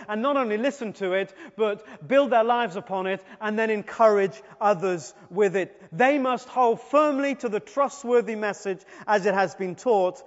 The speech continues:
so that they can encourage others by sound doctrine and refute those who oppose it." So my job, your job, uh, we're in it together.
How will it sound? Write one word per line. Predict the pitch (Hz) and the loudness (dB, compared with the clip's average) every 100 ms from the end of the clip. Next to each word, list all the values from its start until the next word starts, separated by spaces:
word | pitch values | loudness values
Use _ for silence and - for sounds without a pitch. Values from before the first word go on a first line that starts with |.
| - - | -20 -18
so | - 208 | -2 0
that | 185 185 - - | 0 -2 -6 -2
they | 208 | 0
can | 214 208 | 0 0
encourage | 175 170 - 254 247 214 | -4 -6 0 4 4 4
others | 214 185 180 | 2 2 0
by | - 175 | 0 -2
sound | - 202 185 | -2 -4 -2
doctrine | 180 180 180 180 - - | -2 -2 -2 -8 -10 -10
and | 190 180 | -6 -4
refute | 170 - 196 202 196 | -4 -6 -10 -10 -4
those | 180 170 - - - | -2 -2 -4 -20 -8
who | 180 175 160 - - | -2 -2 -2 -12 -14
oppose | 165 196 190 165 | -4 2 2 2
it." | 156 | -6
So | - 180 | -4 -6
my | 202 247 | -2 -4
job, | 202 233 226 - - | 0 0 0 -2 -20
your | 156 190 202 | -8 -2 -2
job, | 185 185 180 196 - - - | 0 0 4 4 2 -14 0
uh, | 170 165 | 4 4
we're | 185 185 | 2 -2
in | 202 | 0
it | 185 | -4
together. | 180 170 190 170 | -6 -2 -2 -2